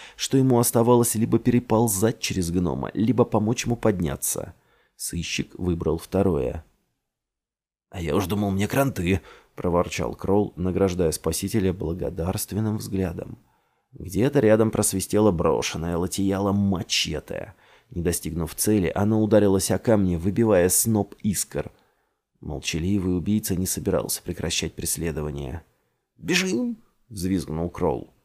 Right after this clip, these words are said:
Миферу не оставалось ничего другого, кроме как, стоя на четвереньках, последовать за гномом.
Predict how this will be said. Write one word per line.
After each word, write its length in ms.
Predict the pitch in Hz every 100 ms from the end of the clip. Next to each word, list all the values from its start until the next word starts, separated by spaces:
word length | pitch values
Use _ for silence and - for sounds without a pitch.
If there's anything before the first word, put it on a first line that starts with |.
| _ _ _ -
Миферу 440 | 95 165 165 156
не 120 | 151
оставалось 480 | 143 - 104 101 90
ничего 300 | 95 90 92
другого, 400 | 95 98 123 120
кроме 340 | 110 104 98 92
как, 260 | 98 90
стоя 400 | - - 92 85
на 120 | 82
четвереньках, 640 | 101 120 113 151 151 135 -
последовать 580 | 104 - 92 98 98 92
за 120 | 98
гномом. 460 | 87 76 - 64